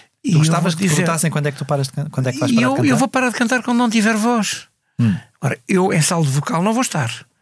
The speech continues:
Speaker 2: Hum.
Speaker 1: Porque,
Speaker 2: Quando
Speaker 1: inclusivamente,
Speaker 2: percebes que a coisa não
Speaker 1: eu,
Speaker 2: tá
Speaker 1: eu, repara, eu tenho músicos à minha volta que cantam lindamente e, e, e posso pedir vocês mais jovens: olha, cantem vocês, eu só fico no teclado.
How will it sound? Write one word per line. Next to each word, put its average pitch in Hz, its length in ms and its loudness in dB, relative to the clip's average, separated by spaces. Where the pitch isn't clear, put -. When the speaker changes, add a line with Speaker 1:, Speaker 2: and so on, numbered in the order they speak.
Speaker 2:
Hum. 101 260 -4
Speaker 1:
Porque, - 220 -8
Speaker 2:
Quando - 200 -10
Speaker 1:
inclusivamente, 147 500 0
Speaker 2:
percebes 147 440 0
que - 140 -4
a - 20 -2
coisa 143 220 0
não 139 100 2
Speaker 1:
eu, 480 80 2
Speaker 2:
tá 160 280 2
Speaker 1:
eu, 523 200 2
repara, 285 340 0
eu 285 80 -2
tenho 320 180 -4
músicos 269 420 -2
à 269 80 -2
minha 269 160 -2
volta 240 260 -4
que - 60 -14
cantam 254 280 -2
lindamente 247 600 0
e, 190 260 0
e, 277 320 0
e 190 40 2
posso - 500 -2
pedir 214 260 2
vocês 208 360 0
mais 220 200 -2
jovens: 208 360 0
olha, 247 180 0
cantem 214 260 0
vocês, 214 320 0
eu 220 100 2
só 202 180 0
fico 214 200 -2
no 214 60 -2
teclado. 185 460 -2